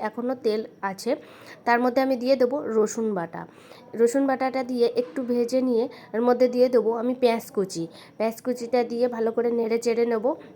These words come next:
নিয়ে একটু ভা-, বাদামি বর্ণের হবে, ঠিক এরকম সময় আদা জিরে বাটাটা আমি এর মধ্যে দিয়ে দেবো। দিয়ে এটাকে একটু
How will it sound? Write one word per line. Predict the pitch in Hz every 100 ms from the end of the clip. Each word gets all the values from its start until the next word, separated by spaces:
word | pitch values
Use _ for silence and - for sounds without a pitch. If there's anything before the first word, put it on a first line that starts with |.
| 233
নিয়ে | 254
একটু | 247
ভা-, | 240 220 208
বাদামি | 214 214 226 233
বর্ণের | 233 226 220 220
হবে, | 220 220
ঠিক | 226 277 -
এরকম | 233 233 269 277
সময় | 269 220 214 359 - - - -
আদা | 220 233
জিরে | 247 247 240
বাটাটা | 226 202 214 247
আমি | 240 254
এর | 214
মধ্যে | 208 196 269
দিয়ে | 233 190
দেবো। | 180 165 165 170 - - - 202
দিয়ে | 269 254 -
এটাকে | 190 208 202 262
একটু | 247 277